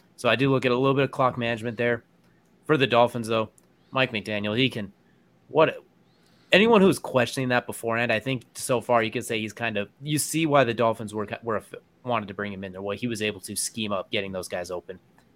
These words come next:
He got Tyreek wa-, running wide open on a wheel route up the sideline, Jaylen Waddle running loose, Mike Gesicki's running loose.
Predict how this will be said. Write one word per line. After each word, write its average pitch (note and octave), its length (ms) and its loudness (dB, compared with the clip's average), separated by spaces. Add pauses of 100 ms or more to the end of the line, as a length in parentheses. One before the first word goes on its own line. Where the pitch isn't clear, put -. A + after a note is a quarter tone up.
(140)
He A#2+ 80 -2
got A#2+ 260 4 (200)
Tyreek B2 500 0
wa-, A#2 280 4
running A#2+ 320 0
wide A2+ 220 6
open A#2 200 0
on G#2 100 0
a F#2+ 80 -4
wheel G#2 260 -2
route A2+ 180 2
up A#2 100 -2
the G#2+ 80 -6
sideline, A#2 480 -2
Jaylen A2+ 360 -2
Waddle A2+ 320 0
running A2+ 300 -2
loose, G#2+ 360 -4
Mike A2 220 -2
Gesicki's B2 520 -8
running A#2 260 -4
loose. A#2+ 320 -2